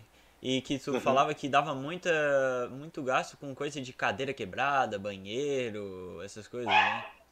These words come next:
Speaker 2: Ah, sim. É, além disso, além dos gastos, depois a gente, todo final do jogo, todo, no dia seguinte ao jogo, a gente fazia a revisão de toda a estrutura,
Speaker 1: Certo.
Speaker 2: tá? Aí, toda, toda a parte ali do, de cadeira e tal.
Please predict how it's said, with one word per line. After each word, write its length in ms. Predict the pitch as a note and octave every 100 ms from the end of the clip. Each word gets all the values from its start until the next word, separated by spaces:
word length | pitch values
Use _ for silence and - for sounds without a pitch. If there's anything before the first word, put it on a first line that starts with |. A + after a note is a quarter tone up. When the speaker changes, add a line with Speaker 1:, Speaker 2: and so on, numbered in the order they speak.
| -
Speaker 2:
Ah, 160 | F#3+ D3
sim. 220 | - D#3 D#3+
É, 240 | D#3 B2
além 260 | C3+ E3+ D#3
disso, 420 | B2+ G3 - C3
além 220 | A#2+ C#3+
dos 180 | C3+ A#2
gastos, 480 | B2 C#3+ G#3 - B2+
depois 420 | C3 C3+ C3+ - - - - -
a 80 | B2
gente, 260 | A2+ B2+ B2+
todo 220 | E3 E3+
final 260 | - C#3
do 140 | C3+ A#2+
jogo, 460 | G#2 A#2+ E3 A#2
todo, 560 | G#2 A2+ B2+ A2+ A2 G2+ -
no 80 | A#2
dia 140 | C3+
seguinte 320 | - A2+ A#2
ao 60 | C3+
jogo, 300 | B2 B2+ D3 B2+
a 80 |
gente 220 | G#2+ B2+ -
fazia 240 | A#2+ B2 - _ -
a 60 |
revisão 440 | G#2+ A#2+ A2+ B2 B2+
de 120 | A2+
toda 200 | B2+ C3+
a 20 |
estrutura, 600 | C#3+ - D3 - C#3+ - - _
Speaker 1:
Certo. 180 | - F2+
Speaker 2:
tá? 220 | A2+ C3+ - - - - -
Aí, 880 | - A#2+ A#2+ A#2 A2 A2 G#2+ G#2 G2+ - _
toda, 240 | A#2+ A2 G#2 - -
toda 140 | - A2
a 40 |
parte 260 | - A2 A#2
ali 120 | A2
do, 100 | A2
de 240 | G#2+ G#2
cadeira 320 | - A2+ B2 C3
e 20 |
tal. 160 | -